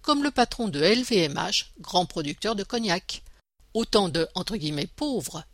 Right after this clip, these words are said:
qui encaissent des aides, pendant que nombre de petits exploitants en sont à mettre la clé sous la porte.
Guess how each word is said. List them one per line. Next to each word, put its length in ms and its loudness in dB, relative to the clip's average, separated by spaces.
qui 160 2
encaissent 440 4
des 240 4
aides, 240 6
pendant 320 4
que 120 -2
nombre 400 0
de 80 -2
petits 440 0
exploitants 760 0
en 100 -2
sont 280 0
à 80 8
mettre 340 2
la 100 2
clé 200 0
sous 160 -2
la 120 2
porte. 480 -10